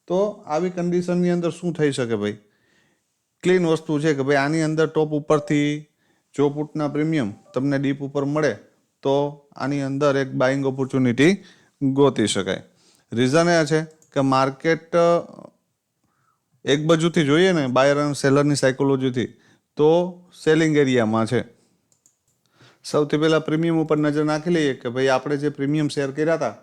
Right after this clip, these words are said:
મોર્નિંગમાં પચીસ નવસોનો કોલ અને પચીસ નવસોનો પુટ, તો એની અંદર લેવલ ઉપરથી કેટલા ટાર્ગેટ અને સ્ટોપ લોસ આયા છે, બરાબર?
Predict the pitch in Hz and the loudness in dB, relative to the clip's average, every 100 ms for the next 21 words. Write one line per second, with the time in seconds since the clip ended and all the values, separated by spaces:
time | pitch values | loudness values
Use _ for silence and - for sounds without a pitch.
0 | _ _ _ - 127 143 143 127 139 135 | _ _ _ -8 -4 -2 0 -2 -4 -4
1 | 139 151 139 131 139 135 135 135 131 127 | -4 -2 -2 -2 -2 0 0 0 0 -4
2 | - 135 - 123 127 127 120 131 98 - | -6 -4 -2 -4 -2 -2 0 -2 -4 -18
3 | _ _ _ _ _ _ - 139 143 147 | _ _ _ _ _ _ 0 2 2 0
4 | 131 143 143 147 143 147 139 107 - _ | -6 -4 0 0 0 2 2 2 -8 _
5 | _ _ _ _ - 123 135 147 147 151 | _ _ _ _ -4 2 6 6 4 2
6 | 139 160 120 107 _ _ _ _ _ _ | 0 2 0 -2 _ _ _ _ _ _
7 | 151 143 147 135 117 120 143 - 139 143 | 0 4 2 4 0 2 -4 -4 -8 -6
8 | 147 170 _ _ _ _ _ _ _ _ | -6 -10 _ _ _ _ _ _ _ _
9 | _ _ - - 135 131 113 120 107 90 | _ _ -4 0 4 4 6 6 4 2
10 | - - _ _ 104 127 135 | -2 -14 _ _ -4 -2 0